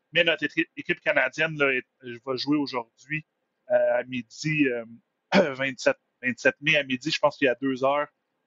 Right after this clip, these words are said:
euh, leur première partie, là, du tournoi de qualification en Autriche. Donc, euh, on leur souhaite bonne, bonne chance. Et, euh, à tous ceux qui regardent, là, qui sont habitués de regarder du cinq contre cinq et qui disent, « Ah, le basket, c'est quand même rapide. »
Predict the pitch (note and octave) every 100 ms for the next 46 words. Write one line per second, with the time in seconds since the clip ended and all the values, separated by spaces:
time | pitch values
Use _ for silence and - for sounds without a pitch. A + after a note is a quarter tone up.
0 | _ B2+ B2+ C3 B2+ A#2+ A#2+ A#2+ A#2 A#2+
1 | B2 A#2 - C#3+ D#3 D3+ C3+ - - D3
2 | C#3+ - B2 B2+ C3 B2+ A2+ - A#2+ A2
3 | D3 C#3 C3 B2 A#2 - C#3+ D#3 - -
4 | _ _ _ _ _ A#2+ A#2 _ B2+ A#2
5 | A#2 A#2+ B2 - D3+ C#3+ C3 B2+ B2 -
6 | _ C3 B2+ - D3 D3+ D#3 - C3 B2
7 | B2 A#2 A2 _ _ _ - B2 - E3+
8 | E3+ D#3+ C3+ - D3+ D#3 D3 C#3 C#3+ D3
9 | C#3+ - C3+ C3+ C3 - D#3+ C#3 C3+ C3
10 | C#3+ - C#3+ C#3 C#3 C3 - D#3+ E3 -
11 | C#3+ - - C#3+ D#3 F3+ E3+ D3 D3+ -
12 | F#3 E3 D3+ C#3+ D#3 D3 C#3 - D#3+ F3+